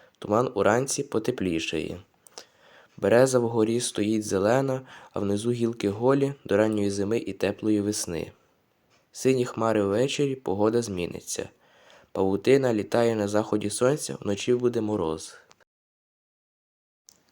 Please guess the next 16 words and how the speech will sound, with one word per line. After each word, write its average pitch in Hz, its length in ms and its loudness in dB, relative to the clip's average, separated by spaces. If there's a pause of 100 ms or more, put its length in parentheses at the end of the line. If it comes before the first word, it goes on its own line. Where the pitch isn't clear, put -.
(140)
Також - 460 2
цього 120 300 2
дня 123 220 2
бджолярі 110 640 2 (680)
дуже 135 360 2
активно 127 420 0
займаються 107 520 0
пасікою. - 760 0 (420)
Вважається, 127 560 2
що - 200 -4
мед, 120 220 0
зібраний 113 440 0
сьогодні, 123 540 -2
має 107 400 -2 (420)
цілющу 113 500 -2
силу. 76 500 -4